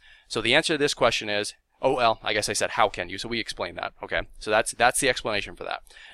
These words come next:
Number two, question number two,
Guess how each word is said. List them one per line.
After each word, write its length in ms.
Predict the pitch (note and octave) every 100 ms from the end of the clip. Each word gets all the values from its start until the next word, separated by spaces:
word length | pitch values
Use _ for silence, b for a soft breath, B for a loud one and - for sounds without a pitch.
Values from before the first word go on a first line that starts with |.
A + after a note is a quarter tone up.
| -
Number 200 | C3+ D3
two, 360 | - A#2 B2+ - - _ _ _ _ _ _ - -
question 240 | A#2 A#2
number 140 | C3 C#3+
two, 240 | G#2+ F#2+